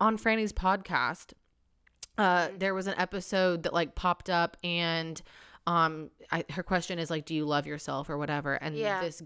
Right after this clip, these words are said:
Speaker 1: this guy that was on there was like, "I mean, no, I think that's kind of, like, cocky to say that you love yourself."
Speaker 2: Oh, yeah,
Speaker 1: And I'm
Speaker 2: I remember
Speaker 1: like,
Speaker 2: that.
Speaker 1: "What?"
Speaker 2: Who was that? Was that Kian?
Speaker 1: No,
Speaker 2: I don't
Speaker 1: it was
Speaker 2: remember.
Speaker 1: some,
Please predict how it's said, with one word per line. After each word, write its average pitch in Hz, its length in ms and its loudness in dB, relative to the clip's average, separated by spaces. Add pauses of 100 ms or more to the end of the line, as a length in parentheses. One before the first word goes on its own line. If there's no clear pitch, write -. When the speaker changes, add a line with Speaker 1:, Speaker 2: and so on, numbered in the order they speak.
(340)
Speaker 1:
this 170 240 -2
guy 180 300 4
that 208 80 -2
was 165 120 -6
on 156 200 0
there 156 180 -2
was 156 180 -2
like, 147 360 2 (480)
"I 160 40 -8
mean, 156 300 -4
no, 143 240 4
I 147 120 4
think 151 200 -8
that's 139 140 -4
kind 151 200 -6
of, 139 160 -8
like, 131 340 -4 (320)
cocky 143 460 0
to 139 80 -8
say 143 200 -2
that - 280 -2
you 139 200 -6
love 131 280 2
yourself." 131 540 -2
Speaker 2:
Oh, - 40 -10
yeah, 185 240 -4
Speaker 1:
And 180 80 -4
I'm 185 120 0
Speaker 2:
I - 40 0
remember 185 100 -4
Speaker 1:
like, 175 300 0
Speaker 2:
that. 170 300 -6 (360)
Speaker 1:
"What?" - 480 2 (160)
Speaker 2:
Who 285 80 -8
was 277 180 -2
that? 175 220 -2
Was 180 100 -10
that 240 140 -4
Kian? 330 260 -8 (560)
Speaker 1:
No, 214 160 4
Speaker 2:
I 196 140 6
don't 185 300 2
Speaker 1:
it 202 80 4
was 202 120 -2
Speaker 2:
remember. - 0 -
Speaker 1:
some, 262 120 0